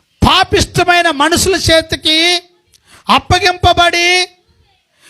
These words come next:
సిలువ వేయబడి మూడవ దినమందు లేవలసినదని ఆయన మీకు చెప్పిన మాట జ్ఞాపకం చేసుకున్నాడు. చాలు. హల్లెలూయా.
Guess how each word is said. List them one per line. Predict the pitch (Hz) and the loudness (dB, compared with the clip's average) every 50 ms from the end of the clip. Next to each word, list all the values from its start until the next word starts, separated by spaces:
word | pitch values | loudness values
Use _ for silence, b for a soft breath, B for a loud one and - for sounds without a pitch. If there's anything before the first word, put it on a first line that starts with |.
| b - | b -2
సిలువ | - - 302 339 370 370 370 | 0 0 2 2 2 0 2
వేయబడి | 349 339 349 339 339 339 339 339 339 330 339 339 349 359 359 349 339 _ _ _ _ _ _ _ _ B B B B B B - | 2 2 2 2 0 0 0 0 0 2 0 0 2 0 0 -2 -4 _ _ _ _ _ _ _ _ B B B B B B -6
మూడవ | 175 185 240 320 359 359 370 359 359 359 349 349 349 | -2 2 4 4 4 4 4 2 2 2 2 0 -2
దినమందు | 339 330 330 339 349 349 349 349 339 339 349 349 339 349 349 370 370 349 349 - _ _ _ _ _ _ _ _ _ _ _ _ _ _ _ 175 | 0 -2 -2 -2 -2 -2 -2 -2 -4 -4 -4 -2 -2 0 2 2 2 0 -2 -6 _ _ _ _ _ _ _ _ _ _ _ _ _ _ _ -2
లేవలసినదని | 185 202 254 311 359 381 381 381 359 359 359 - - 339 339 330 330 330 330 330 320 330 349 381 381 339 330 - _ _ _ _ _ _ _ _ _ _ _ _ _ _ _ _ _ _ 185 | 0 2 2 2 2 2 2 2 2 0 0 0 -4 -6 -6 -4 -4 -4 -2 -2 -2 0 0 0 -2 -2 -6 -8 _ _ _ _ _ _ _ _ _ _ _ _ _ _ _ _ _ _ -2
ఆయన | 185 226 262 294 339 359 359 359 370 | 0 0 2 2 2 0 0 0 -2
మీకు | 359 359 359 359 320 285 349 | -2 -2 -2 -2 -2 -2 -2
చెప్పిన | - - - 320 330 - - - - 370 370 349 | -2 0 0 -2 -2 -4 -6 -4 -2 -2 0 0
మాట | 349 339 320 320 311 320 339 311 311 320 349 381 381 392 392 _ _ _ _ _ _ _ _ _ _ _ _ _ _ 180 | 0 0 0 0 0 -2 -2 -2 0 0 0 0 -2 -2 -6 _ _ _ _ _ _ _ _ _ _ _ _ _ _ -14
జ్ఞాపకం | 175 180 190 220 262 294 311 302 - - 277 277 277 262 - - | -10 -4 -2 0 0 0 -2 -4 -6 -8 -6 -6 -6 -6 -2 0
చేసుకున్నాడు. | 254 254 - - - - 247 233 226 220 220 202 | 0 0 0 -2 -2 -2 -2 0 0 0 0 0
చాలు. | 190 - - 214 220 226 220 208 | 0 0 2 2 2 2 0 0
హల్లెలూయా. | 190 190 220 226 233 233 226 233 233 226 220 220 233 240 240 233 220 196 165 139 | 0 0 0 0 0 0 0 0 0 0 0 2 2 2 0 0 0 -2 -4 -6